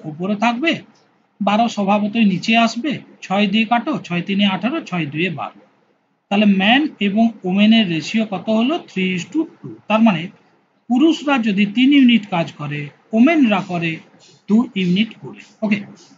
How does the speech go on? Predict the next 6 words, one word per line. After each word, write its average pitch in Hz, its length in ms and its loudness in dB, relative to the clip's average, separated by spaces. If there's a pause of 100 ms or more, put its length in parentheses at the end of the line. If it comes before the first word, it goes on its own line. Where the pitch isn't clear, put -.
(1900)
এবার 277 180 2
আমরা 294 200 2
total 247 360 2
কাজটা 196 340 -2
বার 139 120 -6
করব। - 260 -20